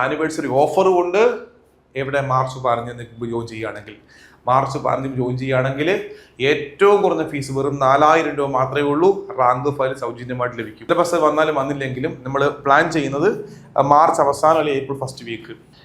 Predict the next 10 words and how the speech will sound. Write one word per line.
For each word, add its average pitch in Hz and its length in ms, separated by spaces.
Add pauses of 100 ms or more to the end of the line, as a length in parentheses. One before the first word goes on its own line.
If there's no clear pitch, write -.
കാര്യം 160 260
നമ്മുടെ 147 240
സ്റ്റുഡൻസിന് 135 380
കൊടുക്കാൻ 117 320
വേണ്ടി. 104 180 (580)
ഓക്കെ, 143 180 (520)
അപ്പോൾ 165 140
നമ്മുടെ 160 200
സ്റ്റുഡൻസിന് 156 520
പിന്നെ 175 240